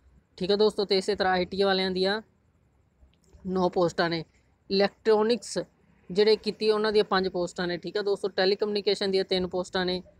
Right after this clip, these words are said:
ਤੇ electronics and communication ਦੀਆਂ ਅੱਠ ਪੋਸਟਾਂ ਨੇ। ਆਪਣਾ ਇਹਦੇ 'ਚ ਆਹ ਤੁਸੀਂ ਦੇਖ ਸਕਦੇ ਹੋ,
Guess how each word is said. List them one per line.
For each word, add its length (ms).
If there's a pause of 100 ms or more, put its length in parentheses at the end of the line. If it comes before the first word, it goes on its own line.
(760)
ਤੇ 100
electronics 720
and 60
communication 640
ਦੀਆਂ 220
ਅੱਠ 120
ਪੋਸਟਾਂ 420
ਨੇ। 180
ਆਪਣਾ 320
ਇਹਦੇ 220
'ਚ 120 (480)
ਆਹ 180
ਤੁਸੀਂ 320
ਦੇਖ 200
ਸਕਦੇ 320
ਹੋ, 240